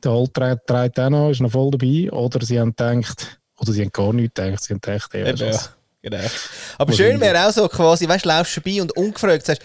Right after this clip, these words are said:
Speaker 2: „Das ist für meine Kinder, das ist für meine Kinder.“ <laughs>
Speaker 1: Gut, dann könnte ich mal ausprobieren. Ja. Nein, aber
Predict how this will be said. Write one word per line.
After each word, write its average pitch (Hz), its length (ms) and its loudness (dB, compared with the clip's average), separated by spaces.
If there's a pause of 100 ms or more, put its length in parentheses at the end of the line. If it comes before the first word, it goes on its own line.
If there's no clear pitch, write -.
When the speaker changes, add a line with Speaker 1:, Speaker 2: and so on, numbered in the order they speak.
(120)
Speaker 2:
„Das 226 100 2
ist - 80 -4
für 269 100 2
meine 285 180 0
Kinder, 277 320 0
das - 140 -20
ist - 80 -6
für 240 80 -2
meine 254 180 0
Kinder.“ 254 460 2 (720)
<laughs> - 800 -14
Speaker 1:
Gut, 156 180 -2
dann 139 80 -2
könnte 147 300 0
ich - 20 4
mal 127 140 4
ausprobieren. 127 600 0 (1300)
Ja. 131 180 0 (600)
Nein, 139 220 -2
aber 175 160 0